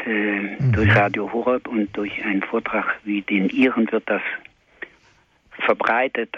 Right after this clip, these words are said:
Speaker 1: aber nicht genügend.
Speaker 2: Mhm.
Speaker 1: Man muss, äh, wirklich diese Texte auch, äh, in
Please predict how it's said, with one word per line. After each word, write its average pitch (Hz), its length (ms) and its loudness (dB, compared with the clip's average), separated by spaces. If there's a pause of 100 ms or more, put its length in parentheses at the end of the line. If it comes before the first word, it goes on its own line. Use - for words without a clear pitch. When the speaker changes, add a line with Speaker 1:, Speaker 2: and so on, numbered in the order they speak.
(120)
Speaker 1:
aber 104 160 -4 (160)
nicht 107 320 -4 (180)
genügend. 101 540 0 (1160)
Speaker 2:
Mhm. 101 440 4
Speaker 1:
Man 113 220 4
muss, 147 180 0 (240)
äh, 117 220 -2 (600)
wirklich 131 340 2 (360)
diese 117 280 0
Texte 123 680 0 (1300)
auch, 117 500 0
äh, 107 380 -4 (920)
in 247 300 4